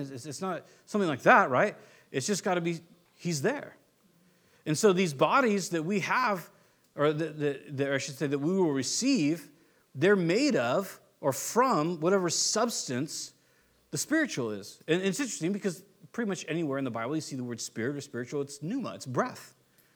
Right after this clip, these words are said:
it's wind. So these new bodies are made from and built for particles of heaven. And so we're, our consciousness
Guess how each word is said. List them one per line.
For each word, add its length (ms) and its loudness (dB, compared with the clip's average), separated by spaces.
it's 120 -16
wind. 380 4
So 160 2
these 200 2
new 200 4
bodies 680 4
are 500 4
made 420 2
from 580 -2
and 260 0
built 260 4
for 540 -8
particles 480 -2
of 140 -4
heaven. 260 -10
And 100 -10
so 140 0
we're, 280 4
our 160 2
consciousness 1040 -2